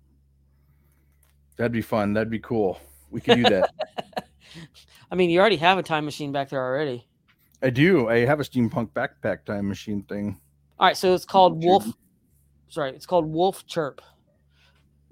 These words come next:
Speaker 2: Uh, is that for? I'm, I'm pulling up, pulling out my phone real quick. Uh, is that for Android or is that just, is that for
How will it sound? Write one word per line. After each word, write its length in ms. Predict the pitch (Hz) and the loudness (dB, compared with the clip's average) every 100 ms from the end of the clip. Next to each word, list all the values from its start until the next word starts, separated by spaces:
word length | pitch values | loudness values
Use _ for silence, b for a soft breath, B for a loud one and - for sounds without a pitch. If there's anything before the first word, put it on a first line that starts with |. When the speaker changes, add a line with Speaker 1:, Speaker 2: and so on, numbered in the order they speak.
| _ | _
Speaker 2:
Uh, 320 | 151 143 143 123 - _ - | -2 0 0 -4 -14 _ -8
is 100 | 165 | -2
that 200 | 196 - | -2 -2
for? 500 | 190 180 170 156 123 | 2 4 4 0 -6
I'm, 300 | 139 135 135 | -10 -10 -12
I'm 140 | 151 | -12
pulling 240 | 131 165 151 | -8 -6 -6
up, 120 | 147 117 _ | -8 -18 _
pulling 240 | 165 151 | -10 -8
out 120 | 147 135 | -8 -10
my 100 | 135 | -10
phone 240 | 151 139 | -8 -8
real 100 | 135 | -8
quick. 300 | - 135 - - | -8 -8 -10 -8
Uh, 220 | 117 131 123 b b - | -2 -2 -4 b b -6
is 80 | 156 | 2
that 160 | 165 | 2
for 240 | - 156 - | 2 -2 0
Android 480 | 165 180 185 190 | -2 0 2 2
or 60 | 156 | 0
is 80 | 143 | -2
that 140 | 151 | -4
just, 340 | 139 143 - - | -6 -10 -12 -14
is 120 | 143 | -6
that 220 | 143 135 | -4 -4
for 460 | - 143 139 131 | -6 -4 -4 -6